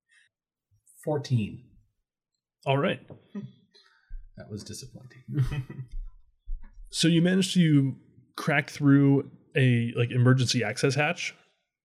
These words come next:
Speaker 2: and you ju-, cut it just enough to break through the locking mechanism on the other side.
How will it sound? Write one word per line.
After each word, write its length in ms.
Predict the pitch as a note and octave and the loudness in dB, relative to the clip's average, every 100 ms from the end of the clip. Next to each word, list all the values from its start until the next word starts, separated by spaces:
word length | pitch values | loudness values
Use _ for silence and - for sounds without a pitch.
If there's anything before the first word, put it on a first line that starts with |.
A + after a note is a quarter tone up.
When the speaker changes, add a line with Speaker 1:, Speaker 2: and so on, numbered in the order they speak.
| _ | _
Speaker 2:
and 400 | D3 C3+ C3 A#2+ - | 0 2 4 2 2
you 140 | C3+ | -2
ju-, 240 | A#2 E3+ - | 0 -2 0
cut 180 | D#3 | 2
it 140 | C#3+ C3 | 2 2
just 320 | D3 C#3 - | 0 0 2
enough 260 | B2+ C3 - | 2 0 -2
to 220 | B2+ A2+ | 0 0
break 220 | G#2 B2 | 0 0
through 300 | B2 C3 B2+ | 0 2 2
the 100 | A#2+ | 2
locking 320 | A2 A2+ - B2 | 0 0 0 0
mechanism 500 | C3 B2+ B2 A#2 B2 | 2 2 2 2 0
on 80 | A#2+ | 0
the 60 | A#2 | -2
other 120 | A2 | -2
side. 380 | - A2+ C#3 | -2 -2 -4